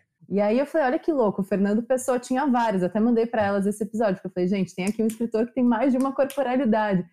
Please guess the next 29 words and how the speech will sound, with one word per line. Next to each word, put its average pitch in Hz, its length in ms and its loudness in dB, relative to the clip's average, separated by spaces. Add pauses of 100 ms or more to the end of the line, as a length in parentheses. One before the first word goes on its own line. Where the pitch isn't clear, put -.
(140)
e 175 60 -8
que - 80 0
ele 226 100 4
perseguia 233 600 0
isso, 185 340 0
você 165 140 -4
fala 170 380 0
no, 151 440 -6 (220)
no, 147 260 -12
no 147 140 -16
episódio, 151 540 -6
né? 151 140 -10 (300)
Então, 220 220 -2
como, 226 260 -2
que - 140 -4
louco, 302 300 0 (100)
pra 214 120 0
quanta 277 360 0
coisa, 190 460 0
né, 170 180 0
que - 160 -8
acho 165 200 -6
que - 80 -12
a - 20 -4
astrologia 175 440 -2
pode 170 300 -8
ser 160 340 -2
usada, 147 560 -4 (220)
assim. 147 300 -8